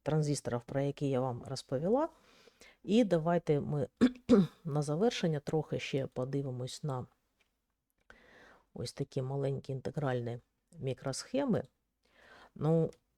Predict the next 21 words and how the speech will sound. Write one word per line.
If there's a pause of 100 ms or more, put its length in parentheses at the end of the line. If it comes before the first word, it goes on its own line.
(280)
взагалі,
якщо
ми
кажемо
про
сучасні
технології,
то
зрозуміло,
що, (440)
е, (140)
перші
транзистори,
перші
діоди,
які,
е, (300)
з'являлися,
із
яких
робили